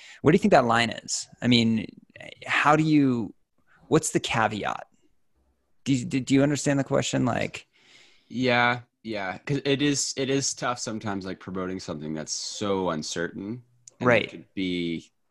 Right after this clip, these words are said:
Speaker 2: horrible, you know, like, you could give up some really awesome things for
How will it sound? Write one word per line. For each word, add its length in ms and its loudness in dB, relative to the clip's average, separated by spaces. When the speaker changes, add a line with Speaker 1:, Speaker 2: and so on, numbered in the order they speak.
Speaker 2:
horrible, 800 -2
you 160 -6
know, 220 -2
like, 300 -4
you 160 -6
could 160 -12
give 180 -8
up 140 -4
some 160 -10
really 160 -6
awesome 340 -6
things 300 -10
for 420 -8